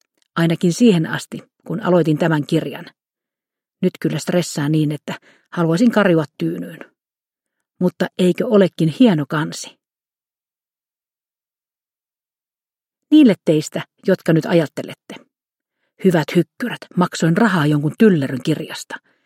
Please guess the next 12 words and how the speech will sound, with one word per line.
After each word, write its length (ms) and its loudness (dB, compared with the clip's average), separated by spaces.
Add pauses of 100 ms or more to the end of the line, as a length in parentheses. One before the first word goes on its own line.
(200)
ja 60 -6
se 140 2
tyttö 260 4
ei 80 2
osaa 180 0
muuta 340 4
kuin 180 -4 (360)
ottaa 380 -4
itsestään 460 -2
sopimattomia 680 0
ja 180 -2
epäedullisia 640 -2